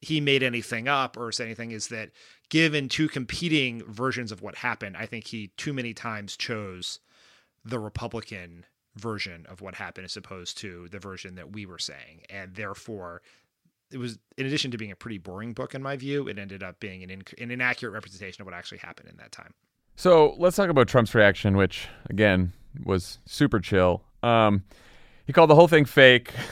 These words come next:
Speaker 2: <laughs> forced Madison Kelly to put out statements saying it was fake. He also did a Daily Caller interview where he said Woodward has credibility problems. He also went on to say in that interview a whole bunch of other crazy shit.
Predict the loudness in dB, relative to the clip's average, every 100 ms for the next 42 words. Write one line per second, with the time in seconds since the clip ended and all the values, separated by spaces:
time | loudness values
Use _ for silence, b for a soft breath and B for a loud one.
0 | -14 -20 -20 -20 2 6 8 8 8 8
1 | 8 4 8 8 8 4 4 2 2 2
2 | 2 0 4 4 6 4 0 2 4 4
3 | 2 -8 b b b 8 8 8 6 6
4 | 6 4 4 8 8 8 6 2 4 4
5 | 4 2 4 4 4 2 0 0 -2 2
6 | 2 4 4 8 8 8 4 0 -4 B
7 | B B 6 6 4 2 2 0 2 4
8 | 6 6 6 4 2 4 4 2 0 2
9 | 2 2 0 -4 b b b b -4 0
10 | 2 4 4 2 0 0 -2 -2 -2 -2
11 | -4 -2 0 0